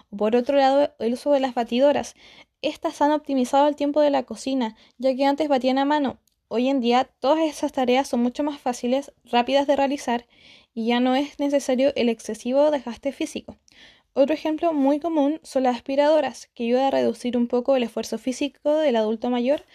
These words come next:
además de su rápida eficiencia. Un terreno en el sector tecnológico que sí han pisado los adultos mayores es la parte recreativa, ya que los adultos mayores han demostrado mucho interés en juegos, tales como el solitario o ajedrez,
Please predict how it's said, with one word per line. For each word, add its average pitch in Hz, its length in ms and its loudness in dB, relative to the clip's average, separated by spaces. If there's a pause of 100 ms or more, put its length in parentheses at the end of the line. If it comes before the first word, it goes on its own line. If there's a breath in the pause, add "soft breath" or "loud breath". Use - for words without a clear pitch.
(260 loud breath)
además 226 380 -2
de 269 80 -4
su 247 200 -2
rápida 240 340 2
eficiencia. - 680 -8 (560)
Un 320 180 2
terreno 349 300 2
en 370 120 -4
el 370 80 -4
sector 269 300 -6
tecnológico 277 720 -2
que 220 120 -6
sí 247 200 -2
han 294 120 2
pisado 277 320 2
los 285 180 2
adultos 254 340 0
mayores 254 540 -2
es 240 120 -14
la 254 120 0
parte 240 280 -2
recreativa, 196 640 -6 (460 loud breath)
ya 262 180 4
que 320 100 4
los 320 140 2
adultos 277 400 0
mayores 277 380 0 (160)
han 277 160 -2
demostrado 302 480 -2
mucho 277 360 0
interés 277 300 0
en 285 140 -2
juegos, 294 480 -2 (400 soft breath)
tales 285 260 2
como 294 200 0
el 285 40 2
solitario 262 680 0
o 240 100 -2
ajedrez, 269 560 0